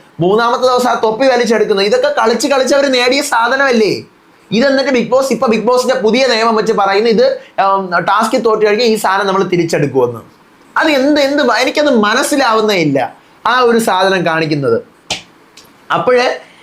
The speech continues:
ഈ വീക്ക്ലി ടാസ്കിന് വേണ്ടി വർക്കേഴ്സ് അതുപോലെ തന്നെ കുറച്ച് പേരെ ചുമ്മാ ഇടുന്നു. അത് നാളത്തെ ദിവസത്തിന് വേണ്ടിയിട്ടുള്ളതായിരിക്കും. നിങ്ങൾക്ക് തോന്നുന്നുണ്ടോ എന്തിനാണ് നൂറയെ പിടിച്ച് അധികാരിയാക്കിയെന്നുള്ളത്? ഞാൻ പറഞ്ഞുതരാം. നൂറയ്ക്ക് ഈ പറയുന്നത് പോലെ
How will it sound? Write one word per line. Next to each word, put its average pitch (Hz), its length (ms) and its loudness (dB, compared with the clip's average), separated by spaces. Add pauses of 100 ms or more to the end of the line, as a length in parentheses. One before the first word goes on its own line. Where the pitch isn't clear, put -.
(100)
ഈ 254 120 2
വീക്ക്ലി 262 400 0
ടാസ്കിന് 233 340 0
വേണ്ടി 226 200 2
വർക്കേഴ്സ് 196 600 0
അതുപോലെ 202 600 2
തന്നെ 220 120 -2
കുറച്ച് 254 300 -2
പേരെ 269 160 2
ചുമ്മാ 262 380 0
ഇടുന്നു. 208 280 2
അത് 233 280 2
നാളത്തെ 226 380 2
ദിവസത്തിന് 202 440 0
വേണ്ടിയിട്ടുള്ളതായിരിക്കും. 180 920 0 (320)
നിങ്ങൾക്ക് 277 340 0
തോന്നുന്നുണ്ടോ 214 420 0
എന്തിനാണ് 214 640 0
നൂറയെ 240 360 2
പിടിച്ച് 185 320 0
അധികാരിയാക്കിയെന്നുള്ളത്? 165 1120 0 (100)
ഞാൻ 190 160 -2
പറഞ്ഞുതരാം. 160 480 -2 (320)
നൂറയ്ക്ക് 254 460 2
ഈ 226 240 2
പറയുന്നത് 226 400 0
പോലെ 185 360 0